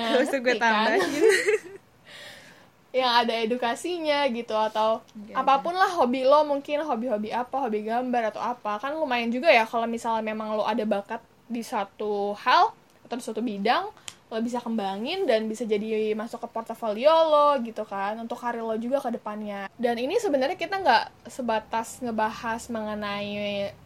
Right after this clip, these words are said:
Speaker 2: eh, karir atau finansial ya, tapi
Speaker 1: Iya.
Speaker 2: juga masuk ke keluarga atau
Speaker 1: Hmm.
Speaker 2: masalah romantik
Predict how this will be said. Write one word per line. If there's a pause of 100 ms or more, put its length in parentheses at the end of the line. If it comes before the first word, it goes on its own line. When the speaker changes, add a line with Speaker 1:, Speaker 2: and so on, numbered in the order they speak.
(140)
Speaker 2:
eh,
karir
atau
finansial
ya,
tapi
Speaker 1:
Iya.
Speaker 2:
juga (220)
masuk
ke (160)
keluarga
atau
Speaker 1:
Hmm.
Speaker 2:
masalah
romantik